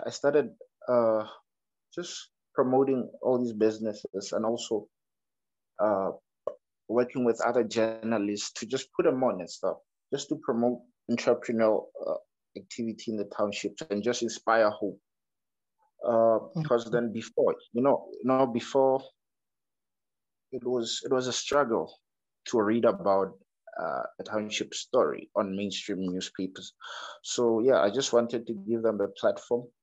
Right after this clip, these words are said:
Speaker 1: so that they, they can grow their bu-, businesses. And another thing, uh, in the township r-, right now, as you speak, there is like the, we have the highest growth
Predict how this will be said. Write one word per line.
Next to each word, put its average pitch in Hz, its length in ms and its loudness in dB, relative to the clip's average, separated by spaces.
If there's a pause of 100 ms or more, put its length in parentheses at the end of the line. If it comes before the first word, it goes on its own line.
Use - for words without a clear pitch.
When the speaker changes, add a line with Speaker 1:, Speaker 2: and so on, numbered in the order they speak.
Speaker 1:
so 120 160 0
that 110 120 6
they, 117 120 4 (180)
they 113 240 0
can 110 180 -6
grow 110 200 4
their 104 120 6
bu-, 95 160 -2 (240)
businesses. 104 560 -4 (320)
And 127 120 0
another 147 240 2
thing, 131 260 4 (600)
uh, 123 320 8 (200)
in 170 140 4
the 160 80 4
township 139 500 0 (260)
r-, 101 80 -6 (200)
right 117 220 4
now, 110 260 2
as - 160 -4
you 101 40 -8
speak, - 320 -12 (760)
there 120 140 2
is 117 100 2
like 113 160 4
the, 113 180 2 (640)
we 123 100 -4
have 120 160 -6
the 113 100 2
highest 120 360 0
growth 104 340 0